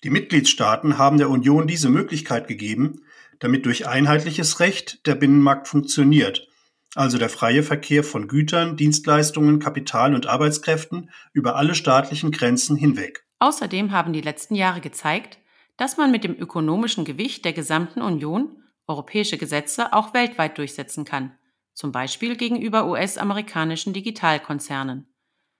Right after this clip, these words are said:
Speaker 2: So müssen Unternehmen wie Apple und Google seit dem Gesetz über digitale Märkte von zweitausendzweiundzwanzig auch Appshops anderer Anbieter auf ihren Geräten zulassen.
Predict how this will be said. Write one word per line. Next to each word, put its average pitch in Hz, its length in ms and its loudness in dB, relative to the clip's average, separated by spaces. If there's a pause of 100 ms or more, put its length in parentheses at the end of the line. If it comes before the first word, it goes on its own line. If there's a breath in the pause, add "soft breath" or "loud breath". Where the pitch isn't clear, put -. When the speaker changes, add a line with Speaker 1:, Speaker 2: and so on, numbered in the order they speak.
(120)
Speaker 2:
So - 180 -4
müssen 208 500 0
Unternehmen 170 600 -2
wie 143 100 -4
Apple 208 340 -2
und 165 160 -6
Google 240 440 -2 (260 soft breath)
seit 190 280 -2
dem 175 100 -2
Gesetz 170 340 -4
über 165 180 -4
digitale 160 540 -4
Märkte 151 500 -2
von 185 220 -8
zweitausendzweiundzwanzig 151 1200 -8 (380)
auch 202 180 -2
Appshops 262 500 -4
anderer 240 320 0
Anbieter 147 400 -4
auf 175 100 -10
ihren 170 240 -8
Geräten 208 400 -8
zulassen. 135 680 -8